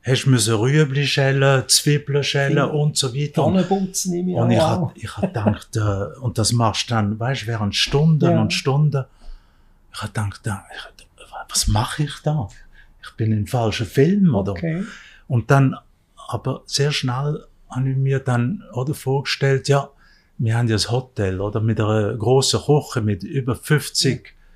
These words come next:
Speaker 1: Köchen.
Speaker 2: Das darf ich
Speaker 1: Die,
Speaker 2: sehen,
Speaker 1: die
Speaker 2: ja.
Speaker 1: machen ja das Gleiche, oder, jeden Tag. Und, und dann sehr schnell hab ich dann den Bezug sofort gefunden, zu was wir da haben,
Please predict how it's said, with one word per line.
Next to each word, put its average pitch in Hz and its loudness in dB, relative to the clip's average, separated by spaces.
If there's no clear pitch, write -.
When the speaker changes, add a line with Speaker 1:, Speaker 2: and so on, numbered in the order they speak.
Speaker 1:
Köchen. - 2
Speaker 2:
Das - -6
darf 131 -6
ich - -20
Speaker 1:
Die, - -18
Speaker 2:
sehen, 135 2
Speaker 1:
die 143 2
Speaker 2:
ja. 131 6
Speaker 1:
machen 135 2
ja 131 0
das 110 -2
Gleiche, 156 2
oder, 123 2
jeden 139 0
Tag. 101 2
Und, 113 -2
und 117 -6
dann 127 2
sehr 147 2
schnell 139 0
hab 127 0
ich 110 -6
dann 127 0
den 107 -2
Bezug 143 -2
sofort - -4
gefunden, 131 0
zu 117 -2
was 123 0
wir 113 0
da 113 -2
haben, 131 0